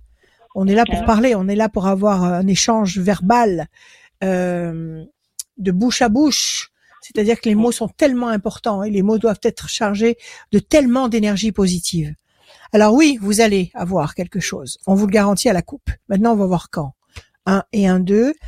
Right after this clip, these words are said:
Speaker 1: Votre vie va s'éclairer, le flambeau. Je vous les montre après. Un, deux, trois et un, quatre. Évolution lente et lumineuse.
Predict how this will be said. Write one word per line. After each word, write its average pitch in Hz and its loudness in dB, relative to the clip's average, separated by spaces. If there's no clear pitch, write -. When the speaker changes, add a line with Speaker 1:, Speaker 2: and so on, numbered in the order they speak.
Speaker 1:
Votre 208 2
vie 254 2
va 240 2
s'éclairer, 185 -2
le 165 -4
flambeau. 190 -4
Je - -14
vous 226 -2
les 208 4
montre 208 0
après. 160 -6
Un, 196 -2
deux, 170 -8
trois 151 -8
et 165 -2
un, 139 -2
quatre. 180 -4
Évolution 220 2
lente 247 2
et 240 4
lumineuse. 196 0